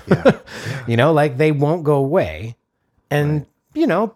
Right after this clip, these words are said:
Speaker 2: people are gonna keep going to see them. And as long as they're there, like, they sort of take that rock and roll need that people have.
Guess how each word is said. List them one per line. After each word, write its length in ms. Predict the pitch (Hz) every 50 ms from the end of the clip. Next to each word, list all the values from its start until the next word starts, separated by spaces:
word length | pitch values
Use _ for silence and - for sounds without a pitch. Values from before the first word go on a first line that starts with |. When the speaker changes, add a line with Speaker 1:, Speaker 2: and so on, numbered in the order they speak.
| _ _
Speaker 2:
people 380 | - - 190 208 202 240 226 208
are 220 | 214 208 196 190
gonna 380 | 170 156 127 - 143 160 180 180
keep 340 | - - - 180 185 160 127
going 320 | - 131 151 175 185 165
to 60 | 139
see 240 | 127 - - 226 233
them. 260 | 156 101 98 - 65
And 120 | 110 139 175
as 140 | 196 170
long 240 | 196 226 269 277 262
as 140 | 240 180 156
they're 400 | 151 143 135 127 143 175 196 202
there, 520 | 165 120 107 113 117 135 165 214 247 269 254
like, 480 | - 147 143 135 139 127 - - 110
they 140 | 107 147 147
sort 360 | 139 - - - 160 190 214
of 300 | 208 160 135 120 113 _ _ _ _ _ _ _ _ _ _ _ _ -
take 480 | - 135 151 185 196 190 _ _ _ _ _ _ 127 107 107 104 101
that 360 | 110 127 131 131 131 127 - _ _ _ _
rock 420 | - 113 113 117 123 127 131 127 -
and 180 | 160 135 131
roll 300 | 123 123 123 120 117 117
need 380 | 117 113 117 131 175 208 185 113
that 140 | 107 101 -
people 280 | - 120 113 - - 92
have. 580 | - - 175 202 147 - - - - - -